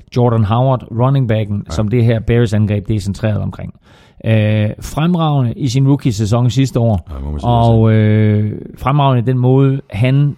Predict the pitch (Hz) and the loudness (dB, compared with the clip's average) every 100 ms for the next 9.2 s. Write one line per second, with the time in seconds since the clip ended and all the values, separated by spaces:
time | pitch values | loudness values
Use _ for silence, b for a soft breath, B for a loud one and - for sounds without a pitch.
0 | _ 131 120 117 139 139 120 113 110 117 | _ -4 -2 2 2 2 2 2 2 2
1 | 117 - 131 120 113 - 110 117 117 107 | 2 0 -2 0 -2 -2 -4 -2 -2 0
2 | 110 76 104 117 120 110 120 120 117 110 | -2 0 0 0 0 -2 -2 2 2 0
3 | B 143 147 123 127 117 120 107 107 107 | B -2 0 2 2 0 -2 -2 0 -2
4 | - b b - 104 101 101 104 104 - | -4 b b -2 0 2 2 0 0 -4
5 | 101 - - 104 104 117 123 - 104 104 | -4 -4 -4 -2 0 0 -2 -2 0 0
6 | 107 107 107 104 107 127 123 113 101 - | 0 -4 -6 -8 -2 0 0 -2 -4 -4
7 | 104 104 104 107 107 110 - 101 - - | -4 -2 0 0 0 -2 -6 -12 -8 -8
8 | 90 80 65 104 98 101 101 101 101 98 | -8 -8 -4 -2 0 -2 -4 -6 -8 -10
9 | - - | -10 -16